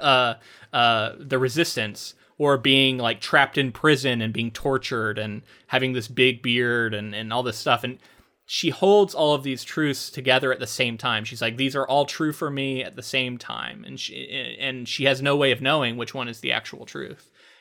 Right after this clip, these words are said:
And that, that sort of playing with reality is so core to this book too. Like, and that's the thing that I did not expect at all, and I really enjoyed, was that whole element of, like, what it means to be,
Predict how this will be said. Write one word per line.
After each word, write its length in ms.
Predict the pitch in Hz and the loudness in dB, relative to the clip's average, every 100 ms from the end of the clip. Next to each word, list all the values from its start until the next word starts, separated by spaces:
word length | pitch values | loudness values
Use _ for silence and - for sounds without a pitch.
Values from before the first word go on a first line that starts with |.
| _ | _
And 200 | 143 135 | -2 2
that, 340 | 160 202 - _ _ _ _ _ _ _ _ | 4 4 2 _ _ _ _ _ _ _ _
that 220 | 156 190 | 0 0
sort 180 | - 180 | 0 -2
of 140 | 135 - | -2 -6
playing 540 | - 151 151 151 135 | -2 0 2 0 -2
with 480 | 131 123 117 - - | -2 0 -2 -6 -16
reality 720 | 139 123 120 131 156 175 190 - _ _ _ _ | -6 2 4 4 2 -2 -4 -8 _ _ _ _
is 320 | 139 131 120 117 | 4 4 4 -2
so 400 | - 160 156 131 | 2 4 4 0
core 500 | - 156 147 135 123 | -6 -2 2 2 2
to 320 | - 127 113 | -2 -4 -4
this 180 | 113 - | -6 -4
book 300 | 127 104 - | -6 -6 -10
too. 300 | - 131 110 | -4 -2 0
Like, 280 | 107 110 _ _ _ _ | -2 -4 _ _ _ _
and 140 | 135 143 | 2 4
that's 160 | 180 | 4
the 80 | 190 | 4
thing 160 | 175 151 | 4 4
that 80 | |
I 240 | 120 123 135 _ | 4 2 -4 _
did 160 | 143 139 | 0 2
not 160 | 135 | 2
expect 380 | 117 - 123 110 | -2 -2 -2 -2
at 80 | 117 | 0
all, 400 | 110 110 101 - _ _ - | 2 0 -2 -8 _ _ -4
and 140 | 117 | 0
I 100 | 110 | 0
really 300 | 117 123 113 | 0 0 0
enjoyed, 560 | 107 117 113 110 - 131 | -2 -4 -2 -2 -4 -8
was 240 | 131 110 - | -6 -6 -6
that 320 | 123 120 135 | 0 2 2
whole 220 | 127 123 | 2 0
element 400 | 117 120 120 110 | -2 -4 -6 -6
of, 160 | 113 110 | -6 -4
like, 200 | 107 107 | -4 -4
what 220 | 120 127 | 0 2
it 100 | 123 | 2
means 300 | 123 127 113 | -2 -6 -8
to 100 | 131 | -6
be, 380 | 120 117 117 | -2 -2 -4